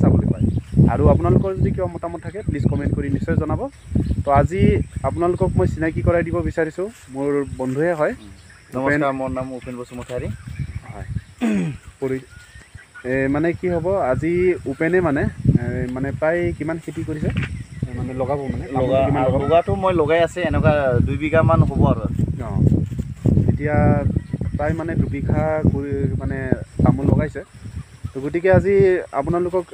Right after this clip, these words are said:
Speaker 1: আমি সম্পূৰ্ণ তথ্য দেখুৱাম, তো কেনেধৰণৰ তামোল লগাব লাগে আৰু কি কি ক-, ব্যৱস্থা বা কিমান দূৰত্বত আমি লগালে ভাল হয়, এই সকলো তথ্য আজি আপোনালোকে এই ভিডিঅ'টিৰ জৰিয়তে জানিব পাৰিব। আপোনালোকে স্কিপ নকৰিব, সম্পূৰ্ণ আপোনালোকে চাই যাব, তেতিয়া সকলো কথা আপোনালোকে জানিব পাৰিব।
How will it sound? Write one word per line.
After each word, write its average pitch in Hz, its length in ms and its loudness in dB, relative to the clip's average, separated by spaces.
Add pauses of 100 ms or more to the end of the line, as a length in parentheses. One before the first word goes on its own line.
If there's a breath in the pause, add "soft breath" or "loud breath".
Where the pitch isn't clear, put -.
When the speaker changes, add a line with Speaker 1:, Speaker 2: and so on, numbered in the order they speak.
(200)
Speaker 1:
আমি 156 200 -4
সম্পূৰ্ণ 160 280 -4 (100)
তথ্য 160 180 -4 (120)
দেখুৱাম, 160 220 -2 (400)
তো - 120 0
কেনেধৰণৰ 156 500 -4
তামোল 147 260 -4
লগাব 147 180 -4 (120)
লাগে 143 160 -6 (140)
আৰু 135 120 -6 (280)
কি 135 200 -8
কি 143 100 -8 (120)
ক-, 131 240 -2 (100)
ব্যৱস্থা 123 440 -4
বা 131 120 -4
কিমান 131 300 -4
দূৰত্বত 127 380 2
আমি 127 200 -4
লগালে 123 220 -2 (100)
ভাল 127 180 0
হয়, 117 120 0 (560)
এই 139 120 0
সকলো 160 300 0
তথ্য 160 160 -4 (100)
আজি 156 180 -4
আপোনালোকে 156 360 -4
এই 147 60 0
ভিডিঅ'টিৰ 147 360 -6
জৰিয়তে 143 300 -6
জানিব 139 240 -6
পাৰিব। 143 180 -6 (580)
আপোনালোকে 175 340 0 (120)
স্কিপ 175 260 -8
নকৰিব, 180 300 -2 (140)
সম্পূৰ্ণ 160 340 0 (460)
আপোনালোকে 165 440 -4
চাই 165 180 2
যাব, 165 100 0 (120)
তেতিয়া 151 280 0
সকলো 147 280 0
কথা 147 200 -6
আপোনালোকে 139 340 -2 (100)
জানিব - 260 6
পাৰিব। 101 160 -14